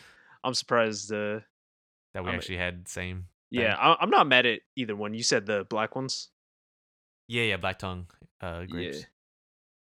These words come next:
Speaker 1: Yeah. Um, there was the purple ones with, like, the gray gradient. Those were
Speaker 2: Yep.
Speaker 1: okay too. And then I had a,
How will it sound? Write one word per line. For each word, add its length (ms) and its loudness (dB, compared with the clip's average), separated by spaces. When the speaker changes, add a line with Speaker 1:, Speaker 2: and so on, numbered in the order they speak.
Speaker 1:
Yeah. 260 -4
Um, 260 0
there 220 -4
was 240 -4
the 200 -2
purple 320 -6
ones 360 -8
with, 140 -8
like, 180 -6
the 80 -8
gray 260 0
gradient. 460 -4
Those 200 -6
were 180 -6
Speaker 2:
Yep. 120 -2
Speaker 1:
okay 220 -6
too. 300 -6
And 180 -2
then 460 -2
I 140 4
had 300 8
a, 360 6